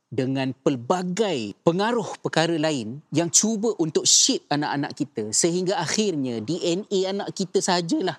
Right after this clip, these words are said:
yang genuinely daripada kita. Tetapi hal-hal yang lain,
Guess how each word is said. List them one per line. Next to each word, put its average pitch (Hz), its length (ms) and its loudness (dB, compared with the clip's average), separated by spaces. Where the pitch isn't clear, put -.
yang 156 240 0
genuinely 160 800 0
daripada 131 400 0
kita. 110 480 -6
Tetapi 139 320 -2
hal-hal 139 400 -2
yang 120 160 -2
lain, 131 400 -2